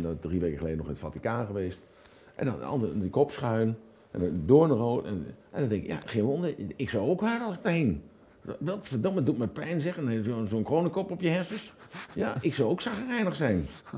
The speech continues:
Maar ik ben dus jaren geleden, jaar of dertig, veertig geleden, was ik in Israël. En toen kwam ik een gids tegen en die zei, "Ik zal u eens laten zien wie Jezus werkelijk was."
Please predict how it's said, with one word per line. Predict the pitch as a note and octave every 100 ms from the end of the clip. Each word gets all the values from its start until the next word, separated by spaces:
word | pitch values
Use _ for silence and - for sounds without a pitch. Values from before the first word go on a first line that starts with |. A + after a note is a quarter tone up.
| - - _ _
Maar | - F#3
ik | F3
ben | D#3 C3
dus | G#2+
jaren | A2 F3 G#3 G3+ D#3+ A#2+
geleden, | A2+ C#3 A2+
jaar | C#3
of | G#2+ E2+
dertig, | C3+ A#2
veertig | - G#2+ -
geleden, | G#2+ G2
was | F2 F2
ik | F2+
in | F#2
Israël. | C#3+ C3+ C3 B2+ - - - -
En |
toen | G#2+
kwam | - G3+
ik | F3+
een | F3
gids | - E3 -
tegen | C3 A2+ A2
en | -
die | G2
zei, | F#2+ F2+ - -
"Ik | - -
zal | -
u | B2+
eens | F#2
laten | A2+ F2
zien | F2 B2+ A2+
wie | G#2+
Jezus | A#2+ G#2+ E2+ A#2
werkelijk | F3 E3 E2+
was." | D2 C2+